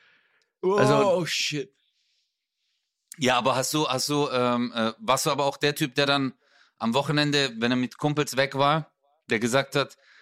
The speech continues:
Speaker 1: „Hey, gib mal einen Zehner“?
Speaker 2: N-, nee, da,
Speaker 1: Hey, Bro,
Speaker 2: da,
Speaker 1: gib mal
Speaker 2: dafür hatte ich noch Geld.
Speaker 1: D-, das hast du portioniert dann so gesehen? Also du hast Prioritäten gesetzt. Du hast gesagt,
Speaker 2: Ja, das,
Speaker 1: „Okay, im
Speaker 2: das,
Speaker 1: Club“.
Speaker 2: das war der,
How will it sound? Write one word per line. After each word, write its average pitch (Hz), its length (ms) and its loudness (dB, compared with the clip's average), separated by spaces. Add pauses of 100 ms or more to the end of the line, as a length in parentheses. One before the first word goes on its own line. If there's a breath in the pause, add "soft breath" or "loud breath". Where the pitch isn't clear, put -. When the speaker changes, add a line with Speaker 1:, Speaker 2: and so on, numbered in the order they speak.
(180 soft breath)
Speaker 1:
„Hey, 110 180 -14
gib 123 140 -6
mal 147 100 2
einen 127 80 0
Zehner“? 170 440 -2 (1900)
Speaker 2:
N-, 107 520 2 (280)
nee, 135 280 2
da, 123 100 0
Speaker 1:
Hey, 120 80 2
Bro, 117 220 2
Speaker 2:
da, 127 240 2 (120)
Speaker 1:
gib 131 120 2
mal 139 60 6
Speaker 2:
dafür 147 160 2
hatte 175 140 0
ich 135 60 -2
noch 117 120 -2
Geld. 104 260 -2 (1500 loud breath)
Speaker 1:
D-, 127 200 0
das 165 240 0
hast 233 160 0
du 233 60 0
portioniert 165 640 0
dann 98 120 0
so 87 100 -2
gesehen? 80 420 -6 (220)
Also 104 160 0
du 127 60 2
hast 123 100 -2
Prioritäten 139 680 0
gesetzt. 87 380 -2
Du 101 60 2
hast 101 140 0
gesagt, 113 260 0
Speaker 2:
Ja, 135 60 2
das, 147 120 0
Speaker 1:
„Okay, 127 60 2
im 117 180 0
Speaker 2:
das, 143 140 4
Speaker 1:
Club“. 170 160 -2
Speaker 2:
das 147 180 0
war 170 80 2
der, 180 140 -2